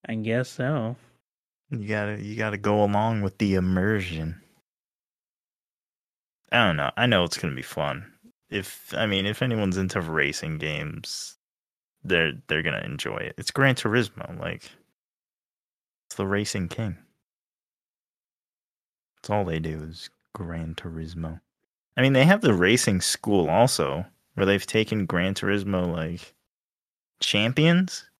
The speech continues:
Speaker 2: who win their races and stuff, and they teach 'em how to drive. Well, they don't really teach 'em how to drive real cars, but they just put 'em in real cars and they become actual race car drivers. And, like,
Speaker 1: Really?
Speaker 2: two of them have,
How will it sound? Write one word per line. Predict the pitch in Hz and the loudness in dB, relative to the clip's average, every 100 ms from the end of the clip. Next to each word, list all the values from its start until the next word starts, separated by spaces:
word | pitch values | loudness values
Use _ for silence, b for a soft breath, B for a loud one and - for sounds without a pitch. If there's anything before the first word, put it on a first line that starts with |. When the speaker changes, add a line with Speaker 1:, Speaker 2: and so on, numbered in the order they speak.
| - | -2
Speaker 2:
who | 104 | 0
win | 85 90 95 92 87 85 _ - | 4 4 4 4 0 -2 _ 4
their | 90 | 4
races | 73 78 90 - 120 | 4 2 0 0 -2
and | 131 127 | -2 -2
stuff, | - 156 - | 0 0 0
and | 92 | 0
they | 82 - _ _ - | 0 -2 _ _ -2
teach | 107 95 | 0 0
'em | 101 | 2
how | 98 | 2
to | 85 | 0
drive. | 82 90 85 82 80 76 - | 0 2 2 2 -4 -10 4
Well, | 131 | 6
they | 104 104 | 6 6
don't | 107 95 - | 6 4 0
really | 80 69 - | -2 -4 -2
teach | 131 123 | 0 2
'em | 82 | 0
how | 82 78 | -4 -6
to | |
drive | 69 69 71 | -6 -4 -4
real | 73 76 | -4 -4
cars, | - - - - B B _ _ | -4 -4 -6 -10 B B _ _
but | 101 | 4
they | 98 | 4
just | 92 87 - _ | 4 0 -4 _
put | - 113 | 4 4
'em | |
in | 98 90 | 4 4
real | 90 85 | 4 2
cars | - 98 80 76 | 4 4 2 -2
and | 78 | -6
they | |
become | 78 82 - 85 80 85 - _ - | -6 -6 -4 -2 -2 -6 -12 _ -2
actual | 87 - 87 78 | -2 -2 -4 -2
race | 78 87 | -2 -2
car | - 87 | -2 -6
drivers. | 85 82 - - - _ _ _ _ _ _ _ _ _ - | -4 -6 -6 -10 -12 _ _ _ _ _ _ _ _ _ -2
And, | |
like, | 87 78 | 2 2
Speaker 1:
Really? | - - _ | 0 -12 _
Speaker 2:
two | - 104 113 | 2 6 6
of | 87 | 6
them | 85 82 78 85 - | 2 2 0 -4 -8
have, | - 87 78 76 78 - | -4 2 2 2 -2 -10